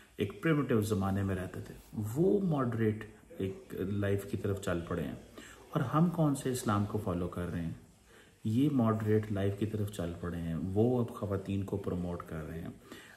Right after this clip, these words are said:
ख़वातीन driving कर सकती हैं, ख़वातीन internationally अकेले travel कर सकती हैं। ख़वातीन, पहले ये होता था कि जिन लोगों ने अपनी religious practices करने के लिए Saudi Arab जाना होता था, उनके साथ किसी मर्द को आना ज़रूरी होता था।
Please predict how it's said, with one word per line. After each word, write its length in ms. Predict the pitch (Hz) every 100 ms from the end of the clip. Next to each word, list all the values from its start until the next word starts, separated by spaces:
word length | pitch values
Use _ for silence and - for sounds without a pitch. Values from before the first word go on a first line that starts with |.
| -
ख़वातीन 440 | 101 95 98 95
driving 360 | 95 92 90 87
कर 140 | 85
सकती 420 | 85 85 82 82 85
हैं, 180 | 87
ख़वातीन 760 | - 90 90 82 92 90 90 -
internationally 720 | 95 87 87 85 - 92 90
अकेले 340 | 85 - 85 87
travel 360 | - 90 92
कर 180 | 90 90
सकती 420 | 87 87 - 90
हैं। 340 | 92 95 95 95 - - -
ख़वातीन, 540 | - 101 95 98 104 101
पहले 260 | 101 101
ये 120 | 98
होता 240 | 101 95 95
था 140 | 107
कि 120 | 104
जिन 180 | 101 101
लोगों 340 | 92 90 95 95
ने 280 | 95 107 113 -
अपनी 360 | - 92 92 95
religious 420 | 95 95 98 98
practices 560 | - 95 - 101 104 95
करने 320 | 95 92 95
के 100 | 92
लिए 100 | 95
Saudi 320 | - 92 95
Arab 180 | 98 98
जाना 240 | 92 95
होता 220 | 92 98 107
था, 60 |
उनके 220 | 101 101
साथ 200 | 95 92
किसी 260 | 90 101 98
मर्द 340 | 95 95 98
को 120 | 101 95
आना 180 | 95
ज़रूरी 300 | 92 92 92
होता 200 | 90 90
था। 220 | 101 113